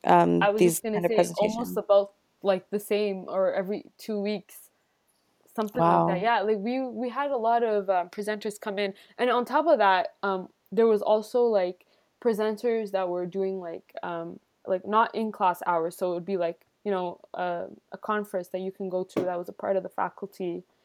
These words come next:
Speaker 2: They had, like, maybe
Speaker 1: Oh,
Speaker 2: someone come
Speaker 1: nice.
Speaker 2: in to talk. Yeah, there was lots of stuff like that that they did,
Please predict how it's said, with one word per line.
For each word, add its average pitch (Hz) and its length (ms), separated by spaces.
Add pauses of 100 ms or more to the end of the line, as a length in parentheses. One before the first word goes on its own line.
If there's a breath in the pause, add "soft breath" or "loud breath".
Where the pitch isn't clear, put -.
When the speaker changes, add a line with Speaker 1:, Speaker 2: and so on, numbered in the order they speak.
(200)
Speaker 2:
They 202 80
had, 175 200
like, 175 260
maybe 240 160
Speaker 1:
Oh, - 20
Speaker 2:
someone 202 300
come 185 220
Speaker 1:
nice. - 20
Speaker 2:
in 196 340
to - 140
talk. 180 340 (480)
Yeah, 302 140
there 254 120
was 233 100
lots 277 300
of 240 60
stuff - 300
like 208 200
that 190 260 (180)
that 202 240
they 190 280
did, 202 300